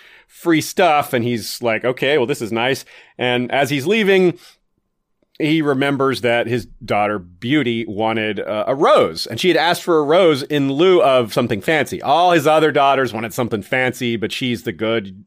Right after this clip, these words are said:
youngest, prettiest daughter, and she says, "Oh, all I want is a rose and for you to be safe." And so the father, as he's leaving this magical manor, is like, "Oh, a rose. I'll pick her a rose." And Beast gets really angry, much like Beast does in this story when Geralt,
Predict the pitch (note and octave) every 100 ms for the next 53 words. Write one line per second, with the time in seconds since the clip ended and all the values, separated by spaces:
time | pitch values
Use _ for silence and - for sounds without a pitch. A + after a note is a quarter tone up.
0 | _ A#2 B2+ A#2+ A#2 - - C3+ A#2+ A2
1 | G2+ - A2+ G#2+ G2+ G2+ F#2+ G2 - G#2
2 | - G2+ F#2+ E2+ - - - - - -
3 | D3 D#3+ D#3 D3+ D3 C#3 B2+ A#2 A#2 -
4 | A2+ G#2 F#2+ - - - F2+ E2 C2 G#1+
5 | - - G2+ F2+ F2 G#2+ G#2 F#2+ E2+ -
6 | A#1+ - _ - - - F#3 A3+ A3 G#3
7 | F#3+ F3+ F3 E3 D3+ C3+ D3+ C3+ D#3+ D3
8 | C#3+ C3 A#2 A#2 B2 A#2+ A2+ G#2+ C#3+ C3+
9 | B2 B2 B2+ C4+ C#3+ A2+ B2 A#3 G#2 F#2+
10 | F#2+ C3+ - C#3 - B2+ A2+ C3 D3+ F2
11 | - - - - _ - - D3 D3+ C#3+
12 | G2 D#3+ E3+ - C#3+ - A#2+ A2+ B2 D#3
13 | E3+ A2 F2+ F#2 B2 - B2 A#2 G2 G#2
14 | A2+ - A2 G#2 G2 G2+ A2 C#3 D#3+ -
15 | G#2+ G2+ G#2 G2+ G2+ G2 G#2 G2+ G2